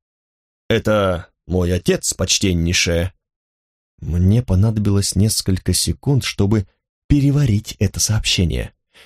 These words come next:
Лицо парня казалось непроницаемым, но я-то видела, что он вот-вот лопнет от гордости.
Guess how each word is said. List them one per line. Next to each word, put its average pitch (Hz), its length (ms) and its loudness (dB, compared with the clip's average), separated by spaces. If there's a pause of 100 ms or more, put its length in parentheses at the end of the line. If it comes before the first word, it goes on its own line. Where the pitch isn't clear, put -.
(100)
Лицо 104 400 2
парня 117 560 -2 (300)
казалось 104 600 0
непроницаемым, 107 1000 0 (320)
но 80 140 0
я-то 92 400 2
видела, 92 500 2
что 92 220 -2
он 98 140 2
вот-вот 95 540 -2
лопнет 98 600 0
от 95 200 -4
гордости. 101 680 -4